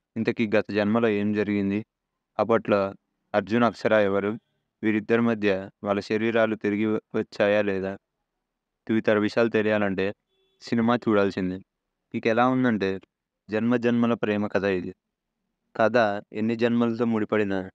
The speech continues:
ప్రేమ అనగానే అందులో ఫీల్ కనిపించాలి. ఒక జంట విడిపోయినా లేక కలిసినా దాని వెనక కారణం బలంగా ఉండాలి.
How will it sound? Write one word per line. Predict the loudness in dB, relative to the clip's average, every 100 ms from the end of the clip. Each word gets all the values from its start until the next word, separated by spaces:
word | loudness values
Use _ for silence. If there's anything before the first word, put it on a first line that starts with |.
| _ _
ప్రేమ | -2 2 2
అనగానే | 2 0 0 -2 -4 -10 _ _ _ _ -2
అందులో | 2 0
ఫీల్ | 0 0 0
కనిపించాలి. | 0 0 0 -2 0 -2 -4 _ _ _ _ -6
ఒక | -2 0
జంట | 0 0 2
విడిపోయినా | 2 2 -2 0 0
లేక | -2 -4
కలిసినా | -2 -2 -2 -4 -6 -8 _ -4
దాని | -2 -2
వెనక | -2 -2
కారణం | 2 2 2 0 0
బలంగా | 0 0 0
ఉండాలి. | -2 -2 -4